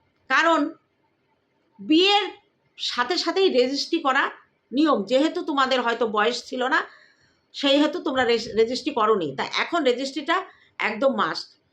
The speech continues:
তুমি যদি সংসারই করবে, তুমি যদি সংসারই করবে, তোমার রেজিস্ট্রি করতে অসুবিধা কোথায়?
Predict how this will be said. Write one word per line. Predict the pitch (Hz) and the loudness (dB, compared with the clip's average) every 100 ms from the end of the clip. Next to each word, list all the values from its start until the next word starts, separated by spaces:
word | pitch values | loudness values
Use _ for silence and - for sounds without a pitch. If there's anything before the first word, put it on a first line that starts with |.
| _ _ _ | _ _ _
তুমি | 285 339 | 0 0
যদি | 320 320 311 | 0 -2 -4
সংসারই | - 262 262 285 285 | -4 -4 -2 -2 0
করবে, | 214 135 110 - _ _ _ _ - | -2 -2 -6 -10 _ _ _ _ -6
তুমি | 254 | -4
যদি | 294 311 | -2 -4
সংসারই | 277 233 233 262 269 | -4 -6 -2 -2 0
করবে, | 226 190 | 0 -2
তোমার | 202 214 | -4 -2
রেজিস্ট্রি | 208 220 254 311 | -2 -4 -8 -8
করতে | 277 269 | -8 -4
অসুবিধা | 208 190 190 165 | -4 -4 -6 -6
কোথায়? | 143 147 - | -8 -10 -14